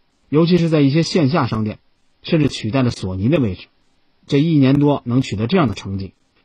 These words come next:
是T C L在二十年来厚重而广泛的全球化耕耘的成果。早在二零零一年，T C L它就曾经收购了德国的施耐德电子，以本地化运营来提升竞争优势。二零零四年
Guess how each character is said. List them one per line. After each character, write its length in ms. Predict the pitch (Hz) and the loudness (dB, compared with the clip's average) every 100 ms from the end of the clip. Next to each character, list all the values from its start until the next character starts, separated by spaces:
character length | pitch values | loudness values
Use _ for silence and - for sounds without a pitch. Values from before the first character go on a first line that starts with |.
| _ | _
是 180 | - 139 | -6 -4
T 200 | 147 151 | 0 0
C 140 | 143 | 0
L 240 | 139 143 117 | 2 0 0
在 100 | 139 | -4
二 320 | - 170 127 | -2 0 0
十 100 | 117 | -2
年 160 | 110 | -2
来 160 | 117 113 | -2 -4
厚 320 | - - 156 | -6 0 0
重 180 | 120 123 | 0 -2
而 140 | 113 | -4
广 300 | 139 104 92 | -4 -4 -6
泛 180 | 95 143 | -4 -2
的 60 | 104 | -2
全 320 | - 123 139 | -6 -2 -2
球 160 | 113 101 | -2 -4
化 160 | 107 | -6
耕 180 | 92 113 | -4 -4
耘 160 | 92 87 | -4 -8
的 80 | |
成 220 | 92 - 92 | -12 -12 -12
果。 180 | 85 _ _ _ _ _ | -12 _ _ _ _ _
早 160 | 143 | 0
在 100 | 160 | 2
二 80 | 175 | 4
零 140 | 170 170 | 2 2
零 160 | 170 | 2
一 100 | 185 | 4
年 220 | 160 90 - | 2 0 -10
，T 160 | - 151 | -2 0
C 100 | 135 | 2
L 220 | 131 135 | 2 0
它 120 | 123 | -2
就 120 | 123 | -4
曾 120 | 120 120 | -2 0
经 140 | 127 | -2
收 260 | - 170 165 | -2 -2 0
购 200 | 151 113 | 0 -2
了 160 | 92 _ | -6 _
德 240 | - 120 131 | -4 -2 0
国 140 | 120 | 0
的 80 | 120 | -2
施 220 | 107 147 | -2 -2
耐 120 | 139 | -2
德 120 | 107 117 | 0 -2
电 180 | 117 | -4
子， 120 | 90 - _ _ _ _ _ - | -8 -16 _ _ _ _ _ -2
以 160 | 185 | 0
本 240 | 175 120 120 | 2 0 2
地 140 | 208 | 2
化 180 | 170 127 | 2 2
运 160 | 120 | 2
营 160 | 104 101 | 0 -4
来 140 | - 110 | -6 -8
提 220 | - 123 | -4 -2
升 220 | 120 120 | 0 -2
竞 160 | 117 110 | -2 -2
争 100 | 110 | -2
优 160 | 113 | -2
势。 180 | 113 98 - _ _ _ _ | -4 -8 -16 _ _ _ _
二 160 | 156 | 0
零 160 | 147 151 | 2 4
零 140 | 151 | 2
四 120 | 160 139 | 2 0
年 200 | 107 | -2